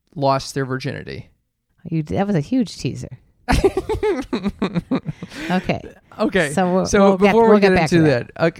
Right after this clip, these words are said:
Speaker 1: a, a couple things we want to chat about. Mother.
Speaker 2: Yes.
Speaker 1: We're getting some incredible responses on our survey.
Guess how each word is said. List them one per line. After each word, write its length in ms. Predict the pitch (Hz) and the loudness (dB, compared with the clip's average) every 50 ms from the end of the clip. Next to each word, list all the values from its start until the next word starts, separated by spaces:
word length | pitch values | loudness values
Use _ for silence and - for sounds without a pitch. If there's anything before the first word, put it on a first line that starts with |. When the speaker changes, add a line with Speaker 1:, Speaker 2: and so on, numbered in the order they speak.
| - | -8
Speaker 1:
a, 40 | - | -8
a 40 | 156 | -2
couple 240 | - 190 185 185 180 | -2 0 0 2 2
things 180 | 180 175 165 156 | 2 2 2 2
we 100 | 156 156 | 2 2
want 180 | 151 143 139 | 2 2 0
to 60 | 135 | 0
chat 200 | - 151 127 127 | 0 0 0 0
about. 340 | 123 - 87 73 - - - - _ _ _ _ _ _ _ _ | 0 -2 -2 -4 -6 -8 -12 -18 _ _ _ _ _ _ _ _
Mother. 440 | - 190 240 233 180 139 - - - _ _ _ _ _ _ _ _ _ _ _ _ _ _ _ _ - | -2 0 2 2 2 0 -2 -4 -12 _ _ _ _ _ _ _ _ _ _ _ _ _ _ _ _ -4
Speaker 2:
Yes. 580 | 190 240 262 226 143 - - - - - - _ _ _ _ | 0 0 2 0 0 -4 -10 -16 -16 -20 -20 _ _ _ _
Speaker 1:
We're 200 | - 175 220 262 | -6 -4 -4 -2
getting 220 | 240 233 220 214 196 | 0 0 0 0 0
some 180 | - 190 185 | -2 -2 -2
incredible 440 | 175 170 - - 196 196 185 180 165 | -2 -2 -2 0 0 2 2 2 2
responses 520 | 160 156 - - 131 139 139 139 135 127 | 2 0 0 -2 -2 -2 -2 -4 -4 -4
on 120 | 131 123 123 | -2 -2 -2
our 100 | 123 131 | -2 -4
survey. 440 | - - 123 - - - - - | -2 -2 -4 -4 -4 -6 -8 -10